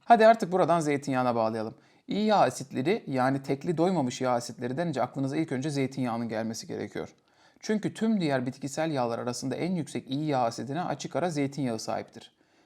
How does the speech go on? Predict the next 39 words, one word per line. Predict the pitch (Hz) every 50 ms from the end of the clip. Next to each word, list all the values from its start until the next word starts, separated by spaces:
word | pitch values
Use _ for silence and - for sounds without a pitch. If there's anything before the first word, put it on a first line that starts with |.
| _ _
Zeytinyağının | - 143 139 147 151 - 226 226 208 185 165 143 131 127
büyük | 147 185 196 196 -
bir | 139 123
çoğunluğu, | - - 127 120 113 107 117 135 165
yüzde | 160 139 135 131 143
seksen | 135 - 135 131 - - 135 127 135 147
beş | 190 185 -
kadarı | - - 120 - - 143 175 214 - -
tekli | - 139 135 139 - 160 214 247 - - 151
doymamış | 139 151 180 185 170 147 156 185 185 - -
yağ | 151 160 160
asidi | 131 127 - 127 113 117
olan | 110 113 135 180 220 220 - - _ _ _ - - -
oleik | - 143 147 160 180 185 -
asit | - 127 - - 170 -
ve | 165 160 165
türevlerinden | - 147 135 131 127 131 135 131 135 135 135 131
meydana | 127 123 123 117 120 117 117
gelir. | 110 110 104 107 - _ _ _ _ _ _ _ _ _ _ _
Kalan | - 131 135 151 156
yüzde | 165 165 165 170 160 156
on | 165 175 185 165
beşlik | 147 135 - - 117 -
kısmı | - 123 - - 208 202
palmitik | - 165 147 151 151 160 165 170 208 -
asit | - - - - 139 -
gibi | - 165 208 175
doymuş | 175 165 165 165 165 - -
yağlardan | 131 123 120 117 117 117 120 120
oluşur. | 120 117 113 - - - - _ _ _ _ _ _ _ _ _ -
Yani | - 165 175 160 139
zeytinyağında | 139 143 147 147 - 220 214 196 156 139 123 120 127
da | 123 -
az | 147 170 175 156
da | 143
olsa | 113 127 - 196 185
doymuş | 175 151 147 147 147 -
yağ | - 143 180 175
bulunur. | 160 147 135 113 104 - -